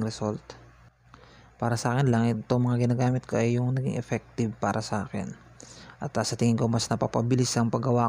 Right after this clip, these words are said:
ko gamit tong mga tools na to. Basta tatandaan lang natin na, ah, hindi po mag-ipon ng lapis ang objective dito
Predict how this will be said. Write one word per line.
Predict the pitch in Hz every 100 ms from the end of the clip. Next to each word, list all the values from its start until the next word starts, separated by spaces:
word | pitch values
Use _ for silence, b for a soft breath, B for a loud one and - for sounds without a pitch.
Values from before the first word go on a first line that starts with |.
| -
ko | 117 - - -
gamit | - 123 123 117
tong | 120 120 117 123 B B B B
mga | 120 123 -
tools | 117 -
na | 113 104
to. | 107 107 - - - - - - - _ - - B B B B -
Basta | 127 -
tatandaan | 135 127 139 135 139
lang | 139
natin | 139 135 127 120
na, |
ah, | 123 120 120 - - -
hindi | 139 143
po | 139 143
mag-ipon | 131 104 135 135 127
ng | 120
lapis | 120 117 - 120 120 - - - - - - -
ang | 117 110
objective | 117 110 107 113 127
dito | 104 104 - 107